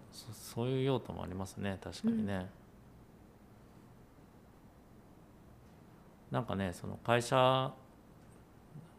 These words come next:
Speaker 1: 会社とかで、
Speaker 2: はい。
Speaker 1: その、社長が、
Speaker 2: はい。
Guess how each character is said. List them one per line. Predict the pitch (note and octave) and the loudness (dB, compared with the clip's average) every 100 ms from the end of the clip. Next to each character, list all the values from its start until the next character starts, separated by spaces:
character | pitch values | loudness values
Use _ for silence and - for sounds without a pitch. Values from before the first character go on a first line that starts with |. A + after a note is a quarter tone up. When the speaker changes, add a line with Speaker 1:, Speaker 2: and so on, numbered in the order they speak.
| - - | -20 -6
Speaker 1:
会 | B2 B2+ | 0 0
社 | B2+ C#3+ C3+ | 0 0 0
と | C#3 | 2
か | G2 | 2
で、 | F#2+ A2 G2 E2+ - - | 4 4 4 2 -4 -8
Speaker 2:
は | A#3+ | -2
い。 | A3+ | -2
Speaker 1:
そ | |
の、 | F2+ F#2 G#2 - - - - - | -2 -6 -12 -18 -20 -20 -20 -8
社 | - G#2+ | -6 0
長 | C#3 D3 | 2 4
が、 | C#3+ D#3 G2 E2 - - | 6 6 6 4 -4 -8
Speaker 2:
は | A#3 | -4
い。 | A#3 | -2